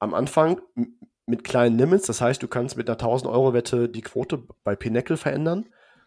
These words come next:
ähm, und dann, äh, fangen quasi an, die Leute darauf zu wetten und je nachdem,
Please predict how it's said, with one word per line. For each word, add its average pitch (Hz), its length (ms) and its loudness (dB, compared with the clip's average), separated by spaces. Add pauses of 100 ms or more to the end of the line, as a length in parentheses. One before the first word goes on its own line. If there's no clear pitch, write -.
(140)
ähm, 123 460 -2
und 123 160 -6
dann, 151 360 0 (1080)
äh, 110 240 2
fangen 147 360 2
quasi 123 340 0
an, 123 160 0
die 123 80 0
Leute 120 300 2
darauf 113 300 -2
zu 104 200 -8
wetten 123 380 0 (120)
und 123 400 -2
je 123 140 -6
nachdem, 135 460 0